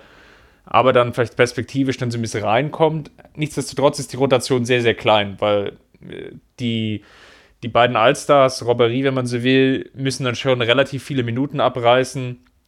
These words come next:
Im September stehen dann, glaub ich, locker sechs, sieben Spiele an, an einem Stück, innerhalb noch mal, oder gepaart mit englischen Wochen innerhalb der Bundesliga,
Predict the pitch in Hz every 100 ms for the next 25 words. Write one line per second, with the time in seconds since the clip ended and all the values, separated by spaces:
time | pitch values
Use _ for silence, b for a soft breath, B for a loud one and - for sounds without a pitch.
0 | _ 123 113 117 - 131 131 123 131 120
1 | 117 120 117 113 - - - 117 123 127
2 | 120 113 110 - 123 123 - 135 131 123
3 | - 139 139 117 131 127 120 104 117 120
4 | - 143 135 B B B B B B -
5 | 127 117 120 120 120 113 120 104 104 104
6 | - 104 127 123 123 110 117 117 - 117
7 | 123 117 110 110 131 151 135 131 127 123
8 | 117